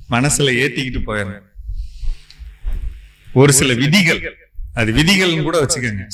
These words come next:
சட்டங்கள், உங்களுக்குள்ள சட்டங்கள் அப்படி கூட வச்சுக்கோங்க.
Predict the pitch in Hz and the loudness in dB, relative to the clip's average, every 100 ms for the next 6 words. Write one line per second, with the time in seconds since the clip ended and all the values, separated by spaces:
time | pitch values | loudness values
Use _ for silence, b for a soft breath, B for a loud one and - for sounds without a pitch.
0 | 165 - 135 185 160 113 - - 120 127 | 0 0 0 2 2 -2 -6 -10 -4 0
1 | 139 131 175 180 151 120 156 151 120 123 | 2 2 2 2 0 0 -2 0 -2 -4
2 | 117 127 151 135 - 117 98 | -4 -2 0 0 -2 -4 -8